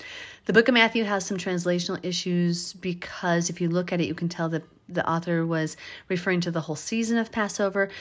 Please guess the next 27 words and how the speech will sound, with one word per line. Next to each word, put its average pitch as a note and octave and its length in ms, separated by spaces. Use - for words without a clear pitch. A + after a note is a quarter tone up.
because F#3 260
at - 140
times F3 320
he'll E3+ 80
talk D#3+ 220
about D#3 160
the F#3+ 60
Passover, A#3+ 520
but F#3 160
then E3+ 160
a D3+ 60
few E3 180
verses D#3+ 320
later, E3+ 200
he'll D#3+ 100
actually C#3+ 260
show - 280
them C3 200
eating A#3 240
the B3+ 80
Passover, A#3+ 600
a F#3 60
few F#3 140
chapters F#3 380
later, F#3 180
I F#3 60
mean. F#3+ 240